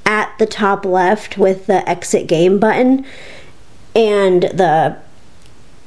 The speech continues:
game score, and then you start swiping, or start at the very bottom right square and swipe back to the left. Then it will show you all the squares again.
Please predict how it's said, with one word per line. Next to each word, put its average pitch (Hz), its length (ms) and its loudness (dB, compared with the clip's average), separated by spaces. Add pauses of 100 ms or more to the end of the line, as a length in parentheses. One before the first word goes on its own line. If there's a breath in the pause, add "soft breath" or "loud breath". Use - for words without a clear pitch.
(420)
game 196 260 2
score, 196 680 2 (580)
and 208 240 4
then 190 280 4
you 180 180 6
start 180 540 0
swiping, 175 840 0 (160)
or 262 380 4
start 254 260 0
at 220 140 -2
the 220 80 2
very 214 280 2
bottom 208 460 2
right 208 300 2
square 175 520 2
and 170 220 0
swipe 180 320 0
back 165 240 -2
to 196 140 -2
the 156 100 4
left. 170 380 0 (320 loud breath)
Then 214 260 4
it 208 100 2
will 180 120 0
show 185 180 0
you 160 180 2
all 151 140 4
the 165 80 -2
squares 165 460 0
again. 143 340 0